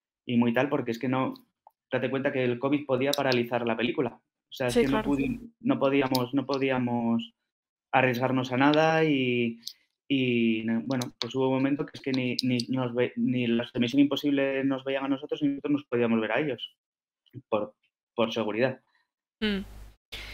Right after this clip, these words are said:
Speaker 2: Y, mm, quería preguntarte en cuanto al, al género fantástico, porque, bueno, Alex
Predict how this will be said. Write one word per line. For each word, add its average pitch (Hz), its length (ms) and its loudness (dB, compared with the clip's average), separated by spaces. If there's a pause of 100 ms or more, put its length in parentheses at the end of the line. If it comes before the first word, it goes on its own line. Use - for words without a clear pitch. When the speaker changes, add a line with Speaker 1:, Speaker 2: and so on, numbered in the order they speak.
(300)
Speaker 2:
Y, 214 400 8
mm, 202 420 0
quería 226 280 12
preguntarte 262 540 8
en 262 140 4
cuanto 220 460 6
al, 202 480 8
al 185 200 8
género 233 340 6
fantástico, 254 640 4
porque, 202 540 4 (520)
bueno, 220 260 6
Alex 226 520 6